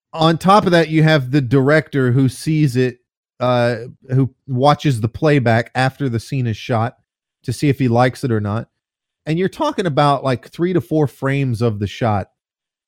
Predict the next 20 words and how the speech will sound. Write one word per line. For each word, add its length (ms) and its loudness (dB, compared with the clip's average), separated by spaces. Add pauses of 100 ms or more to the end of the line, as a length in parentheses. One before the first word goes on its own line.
(300)
Uh, 420 -4 (320)
and 160 2
then 120 0
you 80 4
have 120 4
the 160 2
editor. 400 2
Those 260 2
are 40 -4
the 140 2
three 240 4
people 320 0
that 120 -4
have 280 0
to 80 -6
catch 340 0
it. 160 -8 (540)
Otherwise, 720 4
you 100 2
have, 460 2